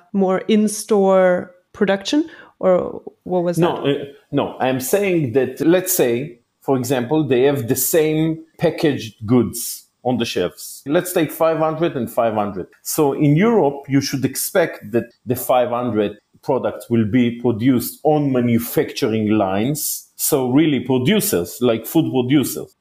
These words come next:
Speaker 2: And in the U S, many of the fresh items are being produced, like slice and dice, and being packed in the store or behind the store. You have delis everywhere as well,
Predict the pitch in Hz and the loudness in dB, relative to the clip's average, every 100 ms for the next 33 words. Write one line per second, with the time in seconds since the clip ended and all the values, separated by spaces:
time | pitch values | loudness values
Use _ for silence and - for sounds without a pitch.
0 | _ - 131 127 123 120 147 135 123 131 | _ 0 2 2 0 0 0 2 2 2
1 | 202 233 269 226 - - - - - 120 | 4 4 2 0 -2 -8 -10 -12 -4 0
2 | 156 226 226 180 147 110 _ _ - 127 | 2 2 2 2 0 -6 _ _ -2 -2
3 | 127 - 113 123 110 107 107 104 101 - | -2 -6 0 2 2 4 4 2 0 -4
4 | - 180 - - 247 311 165 127 135 - | 0 0 0 0 0 0 0 -2 -4 -10
5 | - _ 123 127 127 120 120 185 185 - | -18 _ 0 2 2 0 0 2 0 2
6 | 120 117 151 185 120 123 110 - - - | 2 2 4 4 2 0 0 -2 -4 2
7 | 131 127 117 - 120 113 113 107 107 110 | 2 2 0 -2 -2 2 2 2 -2 -2
8 | 117 120 107 143 127 - - - 139 156 | 0 0 0 0 -2 -2 -14 -2 0 0
9 | 143 - 135 123 113 113 - 104 101 107 | -2 0 2 2 0 -6 -4 -2 2 2
10 | 117 113 90 - 87 80 - _ - 135 | 2 -2 -4 -6 -6 -8 -12 _ -2 4
11 | 175 170 202 190 107 - - - 104 104 | 4 4 2 0 -2 -6 -12 -4 -4 0
12 | 98 95 92 - 101 104 98 | -2 -2 -6 -10 -8 -2 -2